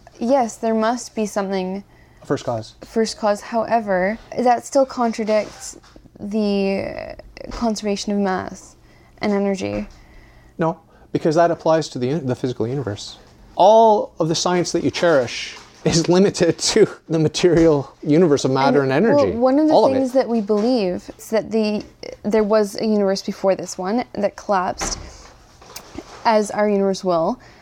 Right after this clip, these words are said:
Speaker 1: and became, uh, super, super small, and
Speaker 2: I've
Speaker 1: then
Speaker 2: included that, by the way, in my
Speaker 1: big
Speaker 2: infinite chain of cause and effect. I've included that,
Speaker 1: However,
Speaker 2: all those
Speaker 1: one of the
Speaker 2: fantasy
Speaker 1: ideas
Speaker 2: stories.
Speaker 1: is that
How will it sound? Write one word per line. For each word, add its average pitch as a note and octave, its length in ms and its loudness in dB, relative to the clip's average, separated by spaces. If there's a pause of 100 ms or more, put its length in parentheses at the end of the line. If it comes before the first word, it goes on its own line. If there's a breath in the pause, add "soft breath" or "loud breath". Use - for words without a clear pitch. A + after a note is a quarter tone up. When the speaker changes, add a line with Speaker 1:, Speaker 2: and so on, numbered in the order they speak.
(420 loud breath)
Speaker 1:
and G3+ 540 0
became, G3+ 720 0
uh, - 1300 -14
super, - 640 -2
super A#3+ 220 -2
small, G3 500 -2
and G3+ 520 0
Speaker 2:
I've D#3 100 4
Speaker 1:
then F3 100 2
Speaker 2:
included F3+ 360 4
that, C3 180 2
by C3+ 120 2
the C3 100 2
way, C3+ 140 2
in B2+ 80 -4
my B3+ 80 4
Speaker 1:
big A3 120 0
Speaker 2:
infinite C#3 260 -4
chain B2+ 280 -2
of G#2+ 100 -10
cause A#2+ 240 -4
and A2+ 80 -10
effect. - 400 -6
I've C#3 120 2
included C#3+ 480 4
that, C3 400 2
Speaker 1:
However, C#4 520 2
Speaker 2:
all D#3+ 140 8
those E3 220 6
Speaker 1:
one C4+ 200 2
of D#4 160 4
the D#3+ 60 2
Speaker 2:
fantasy A3+ 320 2
Speaker 1:
ideas - 40 -2
Speaker 2:
stories. G#3 560 -2 (480 soft breath)
Speaker 1:
is G3 320 -2
that G3 380 -2